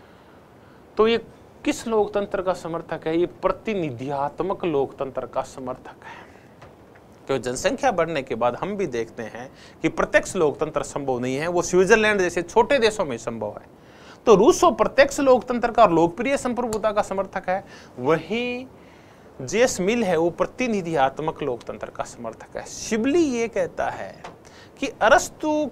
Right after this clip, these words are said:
की जो पॉलिटी है, जिसमें लोकतंत्र भी है और जिसमें कुलीन तंत्र भी है,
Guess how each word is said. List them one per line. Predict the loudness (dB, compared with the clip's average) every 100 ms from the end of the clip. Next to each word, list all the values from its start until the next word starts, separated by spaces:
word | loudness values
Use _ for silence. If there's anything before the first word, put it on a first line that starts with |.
| -4
की | -4
जो | 0 -2
पॉलिटी | 0 2 4 4 0 2 2
है, | 0 -4 -16 -20 -20 -20 -20 -20 -20 -20 -20 -16
जिसमें | -6 -6 -4 -2 0
लोकतंत्र | 0 2 2 0 0 2 2 6 4
भी | 4 -2
है | -2 -8 -18 -20 -20 -20 -20 -20 -20 -20 -20 -20 -20 -20 0
और | 4 4
जिसमें | 2 -4 -2 -2 -4
कुलीन | -4 -2 0 0 0
तंत्र | 0 -2 -2 -6 -6
भी | -12
है, | -18